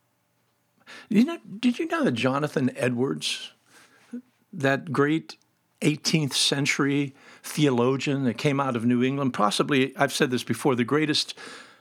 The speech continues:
theological mind ever born on the North American continent? He had a whole list of personal resolutions.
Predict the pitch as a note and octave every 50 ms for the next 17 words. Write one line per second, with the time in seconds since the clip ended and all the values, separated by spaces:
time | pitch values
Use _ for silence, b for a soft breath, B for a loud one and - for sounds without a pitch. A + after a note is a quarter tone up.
0 | B B - - E3 E3 D3+ D3 C#3+ C3 A#2+ B2+ - B2+ B2 A#2 A#2+ A#2+ A#2+ B2
1 | C3 C3+ C3+ C#3+ C#3+ C3 C3 C#3 D3 D#3+ E3 D#3+ E3+ - _ _ _ - B2+ C3
2 | C3+ C#3 C#3 C3+ C3 B2 A#2+ A2+ A#2 A2 A2 A#2+ - C3 A#2+ A#2+ B2 C3 C3+ C#3
3 | C#3+ D#3 C3+ D3 C#3 B2 - b b b b b b b b _ - A2 A#2+ A#2+
4 | A#2+ A#2 B2 A#2+ A#2 - C3+ A#2 A#2+ A#2+ G#2+ - B2 A#2 A#2 - B2 A#2+ B2 A#2+
5 | C3 C3 C#3 C#3 - - - - _ _ _ b b b b b b b b b
6 | b b b _ _ _ _ - G#3+ A3+ A#3 - - G3+ F#3+ F#3+ G3 F#3+ F3+ F3
7 | F3+ F#3 - - D#3 C3+ A#2+ - _ - - E3+ D#3 - - D#3+ D3+ D3 D#3 D#3
8 | D3+ D#3 D#3 D#3 E3 D#3+ D#3+ - - G2+ G2 G#2 - - - -